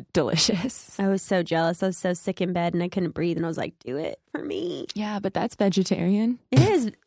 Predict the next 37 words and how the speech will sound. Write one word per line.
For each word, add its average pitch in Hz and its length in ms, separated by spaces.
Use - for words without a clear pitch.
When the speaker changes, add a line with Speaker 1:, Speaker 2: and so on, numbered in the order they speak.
Speaker 2:
Well, 214 540
Speaker 1:
It's 208 120
not 233 160
vegan. 254 460
Speaker 2:
it's 233 100
not 254 180
vegan, 202 320
but 175 100
it's 180 120
Speaker 1:
It's 196 80
vegetarian. 233 420
Speaker 2:
vegetarian. - 120
Speaker 1:
It's 196 60
not 233 180
really 233 260
helping 202 320
the 175 100
environment 160 580
or 202 240
my 156 140
body, 135 420
Speaker 2:
<laughs> 285 680
Speaker 1:
but 202 140
it - 220
was 202 320
making 185 300
me 180 120
happy. 120 380
Speaker 2:
It 180 80
was 254 120
making 277 300
you 302 120
happy. 160 520
That's 233 220
okay. 202 340
Speaker 1:
Yeah. 320 420
Speaker 2:
Um, 196 460